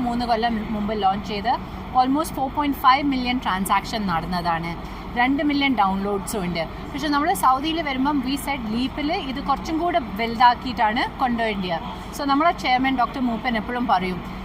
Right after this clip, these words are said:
എങ്ങനെയാണ്, how do you empower the patients, എങ്ങനെ, how do you make their life better? അങ്ങനെയാണ്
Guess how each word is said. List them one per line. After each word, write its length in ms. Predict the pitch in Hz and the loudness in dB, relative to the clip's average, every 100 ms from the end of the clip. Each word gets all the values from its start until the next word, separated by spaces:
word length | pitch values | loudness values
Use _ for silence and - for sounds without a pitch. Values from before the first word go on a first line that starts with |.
| 269 294 | -2 0
എങ്ങനെയാണ്, 520 | 370 427 359 277 294 302 | 0 0 2 2 2 4
how 100 | 269 311 | 4 4
do 40 | 403 | 0
you 80 | 427 254 | 2 0
empower 360 | - 240 247 277 | 4 6 6 2
the 60 | - 214 | -4 -4
patients, 380 | 190 202 190 240 | -4 -4 -6 -4
എങ്ങനെ, 200 | 277 320 302 | -2 0 0
how 80 | 294 | 0
do 40 | 370 | -2
you 60 | 370 | -2
make 120 | 302 - | -2 -2
their 120 | 320 262 | 2 2
life 180 | 269 185 190 | 2 0 0
better? 300 | 185 202 160 - - - - 294 | 2 0 -2 -4 -12 -12 -2 0
അങ്ങനെയാണ് 480 | 339 392 311 294 | 2 2 2 2